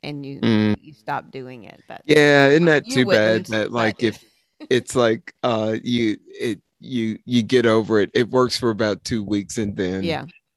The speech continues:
Speaker 2: you know, it's like, if that system is not in place, that you've decided that you're gonna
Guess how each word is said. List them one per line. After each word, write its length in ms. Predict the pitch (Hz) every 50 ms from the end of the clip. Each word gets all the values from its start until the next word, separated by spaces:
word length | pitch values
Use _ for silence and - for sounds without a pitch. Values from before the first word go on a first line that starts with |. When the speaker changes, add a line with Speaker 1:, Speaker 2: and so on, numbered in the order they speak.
| _ _
Speaker 2:
you 140 | - 123 117
know, 340 | 107 104 101 98 98 98 98 -
it's 220 | - 117 117 - -
like, 240 | 117 113 104 - 117
if 180 | 110 101 - _ -
that 240 | 131 117 107 - -
system 640 | - - - 127 113 - - - 120 107 104 101 -
is 220 | - 110 101 95 107
not 360 | 107 104 98 98 95 90 -
in 220 | 98 104 98 92 - _
place, 460 | - _ - 104 98 95 98 - - -
that 280 | 110 101 95 95 - - - - - _ _ -
you've 200 | 120 123 107 87
decided 680 | - 107 - - - - 110 104 104 104 101 101 87 -
that 200 | 98 92 - -
you're 100 | 107 101
gonna 280 | 110 110 110 110 101